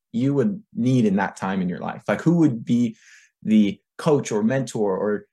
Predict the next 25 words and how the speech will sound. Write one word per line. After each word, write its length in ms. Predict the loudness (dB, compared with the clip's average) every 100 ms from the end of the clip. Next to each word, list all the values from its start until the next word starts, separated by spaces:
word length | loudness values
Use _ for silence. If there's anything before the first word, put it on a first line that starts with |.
| _
the 60 | -6
saving 340 | -2 -2 -2
grace 400 | 0 -2 -4 -12 _ _ _ _
that 140 | -6
could 120 | -4
help 220 | -4 -4 0
guide 300 | 0 0 -2
you 80 |
through 140 | -4 -2
that 180 | -2 -2
time?" 320 | -8 -10 -14 _ _ _ _ _ _ _ _ 0
And 380 | 2 2 0 -6 _ _ _ _ _ _ _
when 140 | 0 2
you're 100 | 2
thinking 300 | 0 0 0
of 100 | 0
your 120 | -2
purpose, 440 | 0 0 -2 -2
like, 180 | -2 -2
become 320 | -4 -2 0
that 180 | 0 -2
person 360 | -4 -6 -8 -8
for 160 | -4
other 180 | -2 -2
people 400 | -4 -6 -8 -18